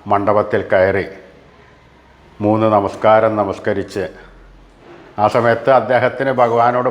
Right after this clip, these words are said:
പറയാവുന്ന കാര്യങ്ങളൊക്കെ അദ്ദേഹം പ്രാർത്ഥിക്കുന്നുണ്ടാവാം. ആ വെള്ളിക്കുംഭത്തിൽ ആ താക്കോൽ കൂട്ടം വെച്ച് അവിടെ വെച്ച് നമസ്കരിച്ച് വീണ്ടും ഒരു മൂന്ന്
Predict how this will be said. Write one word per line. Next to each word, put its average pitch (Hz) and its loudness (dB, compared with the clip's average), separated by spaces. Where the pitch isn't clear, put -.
പറയാവുന്ന 120 2
കാര്യങ്ങളൊക്കെ 127 0
അദ്ദേഹം 123 2
പ്രാർത്ഥിക്കുന്നുണ്ടാവാം. 107 2
ആ 107 4
വെള്ളിക്കുംഭത്തിൽ 110 0
ആ 104 4
താക്കോൽ 110 2
കൂട്ടം 110 -2
വെച്ച് 104 -2
അവിടെ 107 2
വെച്ച് 101 -4
നമസ്കരിച്ച് 104 -2
വീണ്ടും 120 2
ഒരു 123 2
മൂന്ന് 113 0